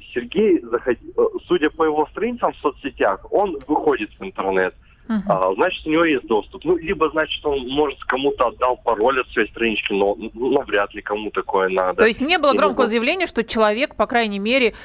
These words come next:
Speaker 2: э, помещён там под домашний арест, или он в СИЗО находится?
Speaker 1: Нет.
Speaker 2: Такого
Speaker 1: Нет.
Speaker 2: вообще никто не говорил?
Speaker 1: Ни суда, ни то, что вот
Speaker 2: Мгм.
Speaker 1: был, был суд, который бы избрал меру пресечения, ничего такого.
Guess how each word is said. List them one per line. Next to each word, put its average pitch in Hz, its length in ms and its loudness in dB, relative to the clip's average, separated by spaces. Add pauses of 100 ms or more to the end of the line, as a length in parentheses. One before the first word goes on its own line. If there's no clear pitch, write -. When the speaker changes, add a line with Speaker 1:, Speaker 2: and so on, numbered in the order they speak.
Speaker 2:
э, 196 420 4
помещён 208 440 0
там 170 160 -2
под 214 100 0
домашний 202 440 0
арест, 175 280 0
или 185 80 0
он 190 80 0
в - 60 -8
СИЗО 196 300 2
находится? 220 580 2
Speaker 1:
Нет. 170 160 -8 (120)
Speaker 2:
Такого 285 280 4
Speaker 1:
Нет. 247 80 8
Speaker 2:
вообще 233 240 0
никто 202 260 0
не 165 140 -2
говорил? 165 340 0
Speaker 1:
Ни 165 260 2 (140)
суда, 147 440 0
ни 135 100 -8
то, 139 120 -4
что 139 180 -4
вот 117 80 -2
Speaker 2:
Мгм. - 80 -4
Speaker 1:
был, 127 260 2 (100)
был 151 160 -2 (160)
суд, 139 200 0
который 123 320 2
бы 120 140 -2
избрал 127 480 0
меру 120 200 -2
пресечения, 147 580 0 (320)
ничего 147 400 0
такого. 135 380 2